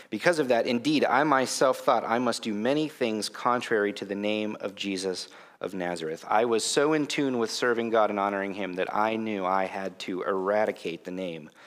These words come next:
of Jesus. This I also did in Jerusalem, and many of the saints I shut up in prison, having received authority from the chief priests.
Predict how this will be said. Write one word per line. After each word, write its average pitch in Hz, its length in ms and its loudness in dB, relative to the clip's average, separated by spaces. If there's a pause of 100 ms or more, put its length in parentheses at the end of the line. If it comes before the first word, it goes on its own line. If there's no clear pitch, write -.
(240)
of 87 140 -6
Jesus. - 600 -8 (540)
This 147 200 4
I 143 120 6
also 139 300 4
did 127 160 0
in 123 100 4
Jerusalem, 117 560 0
and 85 120 -6
many 135 200 2
of 127 80 0
the 117 60 -4
saints 131 340 -2
I 107 60 2
shut 123 240 2
up 120 100 0
in 107 120 -2
prison, 107 380 -2
having 104 300 0
received 127 420 -2
authority 110 480 0
from 104 160 -6
the 95 60 -6
chief - 320 -8
priests. - 520 -4